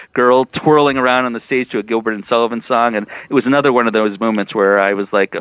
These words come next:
<laughs> "I can't believe this is, uh, my life."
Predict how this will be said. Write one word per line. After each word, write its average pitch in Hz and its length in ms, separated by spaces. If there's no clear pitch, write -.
<laughs> 135 260
"I 170 80
can't 139 320
believe 120 300
this 120 100
is, 117 280
uh, 104 360
my 110 160
life." 117 380